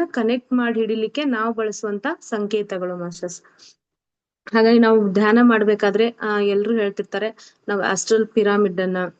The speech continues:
ಆಸ್ಟ್ರಲ್ ಕಾ-, ಕ್ರಾಫ್ಟ್ ಸರ್ಕಲ್ಸ್ ಅನ್ನು ಕೂಡ ನಮ್ ಶರೀರದ ಮೇಲೆ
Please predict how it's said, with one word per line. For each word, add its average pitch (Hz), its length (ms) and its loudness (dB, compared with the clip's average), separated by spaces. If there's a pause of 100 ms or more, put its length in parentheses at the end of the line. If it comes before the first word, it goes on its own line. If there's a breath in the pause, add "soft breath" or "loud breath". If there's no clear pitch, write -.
(260)
ಆಸ್ಟ್ರಲ್ 208 360 -6
ಕಾ-, 190 380 -4
ಕ್ರಾಫ್ಟ್ 196 300 -4
ಸರ್ಕಲ್ಸ್ - 840 -8
ಅನ್ನು 190 180 -6
ಕೂಡ 190 160 -6
ನಮ್ 190 160 -6
ಶರೀರದ 190 440 -4
ಮೇಲೆ 190 540 -6